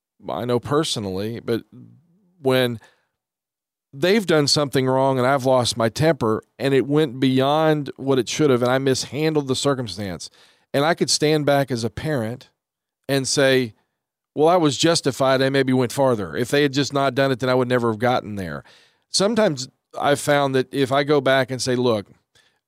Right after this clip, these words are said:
what you did was wrong and I'm having to do it, but I've, I, I wanna tell you, I mishandled this situation. And for that, I'd like to ask you for forgiveness." You know, <laughs> that,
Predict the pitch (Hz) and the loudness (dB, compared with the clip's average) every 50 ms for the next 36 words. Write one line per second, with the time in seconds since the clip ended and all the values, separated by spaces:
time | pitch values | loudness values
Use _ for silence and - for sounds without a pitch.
0 | _ _ - 107 85 - - 143 151 - - 151 147 143 147 139 131 127 110 117 | _ _ -14 -14 -14 -8 -2 -2 -2 0 0 -2 0 0 0 0 0 -2 -2 0
1 | 123 127 127 131 127 120 113 113 113 117 117 117 110 113 110 104 120 123 123 123 | 0 0 0 0 0 -2 -2 -2 0 0 0 0 0 -2 -4 0 0 2 2 2
2 | 120 - - 123 117 - - 113 123 127 131 120 120 - _ _ - - 110 113 | 0 0 -2 -2 -2 -2 -2 0 0 0 0 -2 -6 -16 _ _ -8 -6 -4 -2
3 | 82 120 127 131 131 123 - 131 127 117 110 107 101 95 - _ _ _ _ _ | -2 -2 -2 -2 -2 -4 -2 -2 0 0 0 -2 -6 -8 -12 _ _ _ _ _
4 | _ _ _ _ _ - 113 131 143 147 151 143 139 127 - - 113 120 120 123 | _ _ _ _ _ -4 0 2 2 2 2 0 -2 -2 -2 -4 -6 -4 -4 -4
5 | 123 117 113 113 113 107 101 - _ _ _ _ _ _ _ _ _ _ _ _ | -2 -2 -2 -2 -2 -4 -6 -12 _ _ _ _ _ _ _ _ _ _ _ _
6 | _ - 123 127 - - - 113 101 - 104 101 98 101 104 98 - - - 50 | _ -4 -2 -2 0 0 -2 -2 -4 -4 -4 -4 -4 -4 -6 -6 -10 -12 -14 -16
7 | - - _ _ _ _ _ _ _ - 107 117 - 113 107 113 117 120 120 117 | -20 -20 _ _ _ _ _ _ _ -10 -10 -10 -6 -2 0 2 2 2 2 0
8 | 110 113 110 110 - 101 90 101 107 104 101 - - - 98 98 101 98 95 90 | 0 -2 -4 -4 -4 -6 -4 -4 -4 -4 -6 -8 -8 -8 -8 -6 -6 -8 -10 -14
9 | 95 _ _ _ _ - - 110 98 - 101 90 92 82 71 65 - 101 - - | -18 _ _ _ _ -10 -10 -8 -8 -8 -10 -10 -10 -12 -12 -14 -20 -20 -18 -18
10 | - - - _ _ _ _ _ _ _ _ _ _ _ _ _ _ - 113 107 | -18 -18 -20 _ _ _ _ _ _ _ _ _ _ _ _ _ _ -4 -2 0
11 | 104 101 101 - - 110 131 107 - - | 0 0 -2 -2 -2 0 0 0 -2 -6